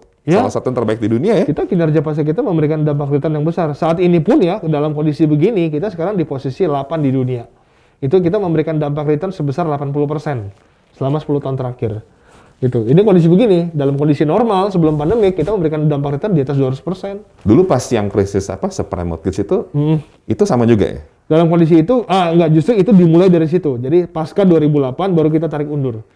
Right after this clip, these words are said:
Speaker 2: Oke.
Speaker 1: Gitu. Jadi dua ribu sembilan sampai dua ribu sembilan belas, selama sepuluh tahun itulah yang kita hitung bagaimana kinerja pasar kita. Gitu. Karena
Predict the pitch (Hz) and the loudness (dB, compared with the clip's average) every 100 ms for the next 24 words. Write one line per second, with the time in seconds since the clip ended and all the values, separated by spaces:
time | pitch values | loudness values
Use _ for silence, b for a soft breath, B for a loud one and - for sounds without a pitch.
0 | _ - 117 117 - 135 135 135 151 175 | _ -2 0 0 -4 -4 -2 0 2 4
1 | 165 151 151 160 160 185 170 156 147 143 | 4 2 0 2 2 2 -2 -2 -2 -2
2 | 147 139 156 214 - b b - 139 147 | -4 -4 -2 -4 -6 b b -8 -4 -4
3 | 143 151 151 156 156 202 220 170 143 135 | -2 -4 -2 -4 -4 -2 -2 -2 -6 -6
4 | 139 139 139 160 156 147 190 139 127 131 | -6 -6 -4 -6 -6 -8 -8 -4 0 0
5 | 139 147 143 131 127 127 123 120 113 107 | 0 -2 -2 -2 -4 -6 -8 -6 -6 -8
6 | 101 b b b b - 120 113 139 220 | -12 b b b b -8 -6 -2 0 2
7 | 233 | 0